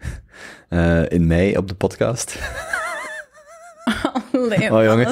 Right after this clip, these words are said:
Speaker 2: dat is
Speaker 1: ik had het
Speaker 2: echt,
Speaker 1: ja.
Speaker 2: dat is toch echt niet te doen?
Speaker 1: Dit is, dit is te flauw, maar het is wel, ja...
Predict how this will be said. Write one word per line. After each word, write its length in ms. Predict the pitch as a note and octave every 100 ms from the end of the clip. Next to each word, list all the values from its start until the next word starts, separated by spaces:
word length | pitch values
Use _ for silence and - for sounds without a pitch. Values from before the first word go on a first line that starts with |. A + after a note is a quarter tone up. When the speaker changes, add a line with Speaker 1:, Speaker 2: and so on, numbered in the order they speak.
| C#4
Speaker 2:
dat 100 | -
is 100 | F#3
Speaker 1:
ik 60 | -
had 120 | A#2+
het 120 | A#2+ - - - - -
Speaker 2:
echt, 120 | - -
Speaker 1:
ja. 60 |
Speaker 2:
dat 120 | - A#3+
is 80 |
toch 180 | B3+ C#4+ -
echt 240 | - B3+ -
niet 200 | C4 B3+
te 200 | C4+ A#3 _
doen? 680 | - C4+ D4 D#4+ D#4+ C#4+ C4+ _ - - - -
Speaker 1:
Dit 180 | F#2
is, 200 | F2+ E2+
dit 160 | - E2
is 100 | -
te 140 | - F2
flauw, 340 | F#2 F2+ G#2+
maar 100 | A2
het 120 | F#2+ G2+
is 100 | -
wel, 340 | F2+ F2+ D#2+
ja... 300 | D#2+ E2 -